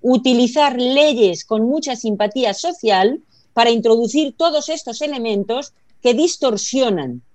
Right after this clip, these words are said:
Y es tan importante, es tan importante, querida Nuria, como que si no somos capaces de hab-, de hacer esto, mañana no vamos, la, toda la estadística desagregada por sexo no vale ya para nada.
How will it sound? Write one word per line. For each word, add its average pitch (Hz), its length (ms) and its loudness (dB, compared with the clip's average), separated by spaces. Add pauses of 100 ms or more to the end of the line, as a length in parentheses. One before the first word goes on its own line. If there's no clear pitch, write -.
(520)
Y 247 120 2
es 349 120 2
tan 370 140 2
importante, 330 840 -2 (100)
es 285 160 -4
tan 311 140 -4
importante, 277 680 -4
querida 254 320 0
Nuria, 254 440 -2 (260)
como 220 300 4
que 220 220 4
si 226 160 -2
no 247 100 -2
somos 330 280 -8
capaces 269 440 -6
de 233 80 -2
hab-, 208 280 -4
de 196 200 0
hacer 190 320 0
esto, 202 440 -4 (540)
mañana 247 380 0
no 320 100 -4
vamos, 320 340 -4
la, 226 220 -2 (160)
toda 339 180 0
la 339 80 0
estadística 247 600 -4
desagregada 196 640 -4
por 202 160 -8
sexo 269 320 -6
no 240 100 0
vale 247 240 0
ya 214 80 -2
para 214 220 -4
nada. 175 320 -6